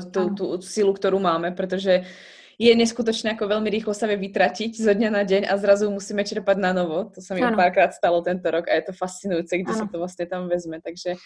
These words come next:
Speaker 1: s tým rozhodne určite súhlasím. A... ja som fakt moc rada, že vyjadruješ tieto myšlienky, pretože m-, mnoho žien si to ani ne-, ne-, vlastne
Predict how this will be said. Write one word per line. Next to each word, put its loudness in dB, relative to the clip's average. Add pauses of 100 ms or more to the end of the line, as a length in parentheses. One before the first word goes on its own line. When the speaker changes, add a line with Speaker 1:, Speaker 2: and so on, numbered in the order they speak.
(240)
Speaker 1:
s -20
tým -2
rozhodne -2
určite -14
súhlasím. -8 (720)
A... 2 (480)
ja 0
som 0
fakt 2
moc 4
rada, 4
že 0
vyjadruješ 2
tieto 2
myšlienky, 0
pretože 0
m-, -8 (140)
mnoho 2
žien 4
si -10
to 4
ani 0
ne-, -4
ne-, -4
vlastne -2